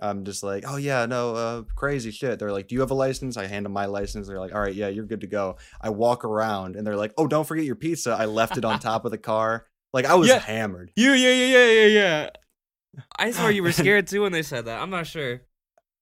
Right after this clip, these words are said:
Speaker 1: And, yeah, I was scared 'cause I was like,
Speaker 2: What?
Speaker 1: "Dude, they're gonna know." But then I drove, I, I, I just had to drive it, like, maybe a half mile. Like, and I, like, I, it was very close to where we were at. So I just had to drive it, like, a half mile up and just park it. Um,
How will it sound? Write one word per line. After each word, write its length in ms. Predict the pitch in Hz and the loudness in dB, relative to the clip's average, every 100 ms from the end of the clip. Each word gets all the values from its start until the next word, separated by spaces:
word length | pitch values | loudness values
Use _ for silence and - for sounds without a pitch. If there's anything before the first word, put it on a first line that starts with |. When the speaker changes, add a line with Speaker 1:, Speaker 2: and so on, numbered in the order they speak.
| - | -6
Speaker 1:
And, 160 | 135 139 | -2 4
yeah, 160 | 160 | 8
I 40 | 131 | 8
was 120 | 143 | 6
scared 300 | - 147 123 | 4 2 2
'cause 100 | 120 | 2
I 60 | 120 | 0
was 140 | 113 | 0
like, 160 | 113 110 | 2 0
Speaker 2:
What? 140 | - | 0
Speaker 1:
"Dude, 180 | 143 113 | -2 -2
they're 80 | 117 | -2
gonna 160 | 143 113 | -2 -2
know." 440 | 101 117 90 90 _ _ | 0 0 0 -6 _ _
But 160 | 127 113 | -4 0
then 140 | 131 | 0
I 80 | 127 | 0
drove, 380 | 113 120 131 - | 2 2 2 0
I, 140 | 123 - | -10 -10
I, 120 | 139 - 147 | -8 0 0
I 60 | |
just 180 | 143 175 | 0 -2
had 140 | 160 131 | -2 -4
to 40 | |
drive 300 | 117 123 113 | 2 2 2
it, 80 | 117 | -2
like, 280 | 107 98 - | -4 -6 -6
maybe 460 | 107 110 110 101 | -2 -2 -2 -4
a 60 | 98 | -6
half 320 | 92 92 85 | -6 -8 -8
mile. 440 | 98 87 87 - - | -10 -10 -12 -18 -16
Like, 160 | - 101 | -12 -10
and 100 | - | -4
I, 120 | 139 | -4
like, 400 | 127 104 135 113 - - | -4 -6 -6 -8 -14 -12
I, 140 | 139 - | -8 -6
it 160 | 147 147 | -4 -2
was 240 | 143 120 120 _ _ _ _ _ | -2 -4 -12 _ _ _ _ _
very 360 | 123 135 139 113 | -2 2 2 2
close 320 | - 113 104 | -2 -4 -4
to 80 | - | -6
where 180 | 98 95 | -6 -6
we 80 | 92 | -6
were 160 | 92 92 | -8 -8
at. 180 | 90 87 | -10 -8
So 140 | 110 | -4
I 60 | 110 | -4
just 120 | 110 | -4
had 80 | 113 | -6
to 60 | |
drive 200 | 101 101 | -4 -4
it, 40 | 92 | -4
like, 100 | 90 | -10
a 60 | |
half 260 | 90 92 87 | -8 -10 -10
mile 300 | 92 87 87 | -12 -12 -12
up 240 | 87 90 | -14 -14
and 180 | 95 90 | -14 -14
just 140 | 90 - | -16 -14
park 220 | 87 87 | -16 -12
it. 160 | 92 87 _ _ _ _ - | -14 -14 _ _ _ _ -10
Um, 480 | 98 87 87 90 | -8 -8 -10 -16